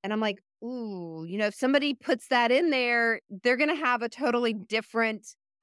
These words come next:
idea of what Strides for Survivors is." So, you know, we like to use our platform to let people know who we are and what we are and how you can get involved.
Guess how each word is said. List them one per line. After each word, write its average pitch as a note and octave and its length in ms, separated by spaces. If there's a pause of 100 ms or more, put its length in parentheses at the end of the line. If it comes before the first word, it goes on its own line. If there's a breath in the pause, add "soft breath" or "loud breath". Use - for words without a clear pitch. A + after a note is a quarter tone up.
(140)
idea A3 440
of G#3 80
what G#3 240
Strides G3 360
for G#3 120
Survivors F#3 500
is." G#3 260
So, F3+ 380 (600)
you G3+ 100
know, F#3+ 220 (120)
we A3 520 (240)
like G#3 340
to A3+ 120
use A3 280
our F#3 140
platform F#3+ 840 (920)
to G3 500 (240)
let F#3 320
people G#3 260
know G3 260
who A#3 220
we A3+ 180
are G#3 200
and F#3 100
what F#3+ 140
we F#3+ 140
are F#3 220
and F#3 140
how F3+ 200
you G#3 160
can G3+ 120
get F#3+ 120
involved. F3+ 680